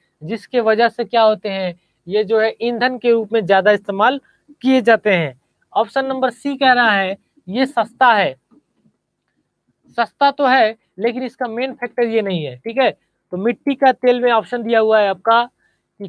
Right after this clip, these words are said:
कम वाष्पशील है, अधिक वाष्पशील है, सस्ता है, या option डी बहुतायत में उपलब्ध होता है। बहुतायत का मतलब ये हुआ कि जिसकी मात्रा ज्यादा हो,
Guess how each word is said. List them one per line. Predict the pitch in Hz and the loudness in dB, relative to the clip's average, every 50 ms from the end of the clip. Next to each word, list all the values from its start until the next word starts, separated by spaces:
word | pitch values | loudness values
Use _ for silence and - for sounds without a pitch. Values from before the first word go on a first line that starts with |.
| 185 - | -8 -2
कम | 240 240 254 269 262 | -2 -2 0 0 0
वाष्पशील | 247 233 226 214 - _ _ _ - 247 247 240 233 | 0 2 0 0 -2 _ _ _ -12 -8 -6 -4 -2
है, | 247 254 254 254 - _ _ _ _ _ _ 180 | -2 -2 -4 -6 -10 _ _ _ _ _ _ -6
अधिक | 208 196 233 277 269 269 | -6 -4 -4 -6 -4 0
वाष्पशील | 240 240 240 220 - _ - 180 _ - 233 220 202 175 | 2 2 2 2 -2 _ -20 -18 _ -10 -6 -6 -4 0
है, | 196 202 202 214 208 - _ _ _ _ _ _ - | 0 2 2 0 -2 -4 _ _ _ _ _ _ -4
सस्ता | 233 220 - - - - 277 | -4 -4 -4 -2 2 4 4
है, | 262 233 233 226 208 190 180 180 _ 285 - _ 294 - 165 | 4 4 2 0 -2 -2 -6 -8 _ -18 -20 _ -20 -14 -4
या | 170 226 240 233 220 226 226 233 185 | 0 2 2 2 2 0 -2 -4 -4
option | 202 220 220 - 247 240 233 214 | -4 -4 -4 -6 -8 -8 -8 -8
डी | 247 233 190 180 180 - _ _ _ _ _ 156 | -8 -8 -8 -10 -10 -14 _ _ _ _ _ -8
बहुतायत | 160 214 214 196 226 262 269 - - 240 220 226 240 262 254 - | -4 -2 -2 -2 -2 -4 -6 -2 0 2 2 2 2 0 -2 -4
में | 240 240 247 247 | -6 -8 -8 -8
उपलब्ध | - - 202 185 233 233 240 220 190 220 | -8 -10 -10 -6 -4 -2 -2 -2 -2 -4
होता | 196 165 208 208 - 220 208 | -6 -4 -6 -6 -4 -2 -2
है। | 196 202 214 165 127 _ _ _ _ _ _ - | 0 0 -2 -2 -4 _ _ _ _ _ _ -6
बहुतायत | 170 196 190 254 277 277 - 247 240 247 254 247 | -4 -4 -4 -4 -6 -4 -2 0 0 0 0 -4
का | _ 254 240 | _ -10 -8
मतलब | 240 247 240 240 233 202 | -8 -8 -6 -6 -6 -4
ये | 226 240 240 | -2 0 0
हुआ | 220 202 180 180 175 185 214 | 0 0 2 2 2 2 0
कि | - _ _ _ _ _ 226 220 | -2 _ _ _ _ _ -10 -8
जिसकी | 185 190 208 - - _ - 247 | -8 -8 -10 -12 -12 _ -8 -8
मात्रा | 233 196 190 202 208 214 - - 233 240 226 | -6 -6 -4 -2 -2 -2 -2 -2 0 0 0
ज्यादा | 180 147 170 196 196 190 214 240 | 0 0 0 0 2 2 4 4
हो, | 220 196 208 202 175 165 | 4 4 2 0 -2 -4